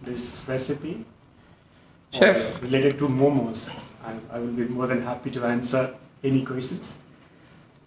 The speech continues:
Speaker 2: यहाँ पे बहुत कमेंट्स आ रहे हैं, इनको बहुत पसंद आ रहा है। Looking yummy, very nice। एक क्वेश्चन है, अ,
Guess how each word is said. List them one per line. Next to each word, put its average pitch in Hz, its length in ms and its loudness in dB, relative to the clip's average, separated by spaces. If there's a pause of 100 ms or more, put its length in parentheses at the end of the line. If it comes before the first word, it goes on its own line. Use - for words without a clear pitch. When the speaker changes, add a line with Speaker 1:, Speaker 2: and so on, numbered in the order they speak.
(120)
Speaker 2:
यहाँ 151 220 8
पे 202 160 12
बहुत 160 240 10
कमेंट्स 160 300 8
आ 139 100 10
रहे 143 160 10
हैं, 160 60 8
इनको 147 200 6
बहुत 131 340 4
पसंद 131 280 4
आ 123 80 4
रहा 127 140 4
है। - 160 -2 (140)
Looking 135 300 6
yummy, 147 680 10
very 135 220 8
nice। 143 540 6 (340)
एक 160 220 8
क्वेश्चन 160 380 8
है, 160 580 10
अ, 156 60 4